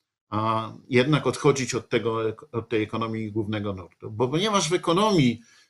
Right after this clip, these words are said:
głównego nurtu jednym z takich aksjomatów, jednym z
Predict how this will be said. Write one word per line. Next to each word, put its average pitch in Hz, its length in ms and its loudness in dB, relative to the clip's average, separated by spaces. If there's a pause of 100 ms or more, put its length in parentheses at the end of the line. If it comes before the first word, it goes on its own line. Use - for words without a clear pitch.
głównego 170 400 2
nurtu 131 560 4 (560)
jednym 165 580 8 (220)
z - 200 -6
takich 156 500 2 (460)
aksjomatów, 165 1000 4
jednym 135 420 0
z - 300 -16